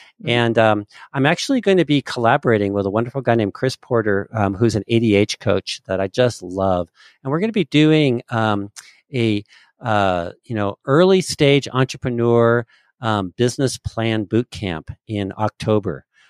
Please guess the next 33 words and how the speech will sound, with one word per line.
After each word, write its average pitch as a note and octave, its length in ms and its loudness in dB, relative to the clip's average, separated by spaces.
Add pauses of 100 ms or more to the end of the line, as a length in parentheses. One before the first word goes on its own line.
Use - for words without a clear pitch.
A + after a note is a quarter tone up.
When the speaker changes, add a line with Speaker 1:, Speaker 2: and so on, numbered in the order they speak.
(200)
Speaker 2:
Um, G2 300 -2
and G2 120 -8
so B2 180 4
if A#2 100 -2
that's D3 220 2
like, F3+ 300 0
uh, A#2 380 2
you B2 120 -2
know, A#2 120 2 (100)
of G#2+ 140 -4
interest C3+ 380 -4
to C3+ 100 -8
anybody, B2 480 2 (300)
it's A#2+ 160 -10
gonna D3 140 0
be A#2 80 0
super F#3 380 0
fun, C3 500 -2
four C#3+ 340 -2
week, C3+ 460 0 (320)
um, G2+ 440 -4
not B2 220 0
a B2+ 40 -4
big C3 200 0
investment B2 420 -2
in A2 60 -6
terms A#2+ 240 -6
of G#2+ 100 -8
time, B2+ 380 -2
but A#2 180 -6
you B2+ 180 -10
end D3 280 0
up F3+ 300 4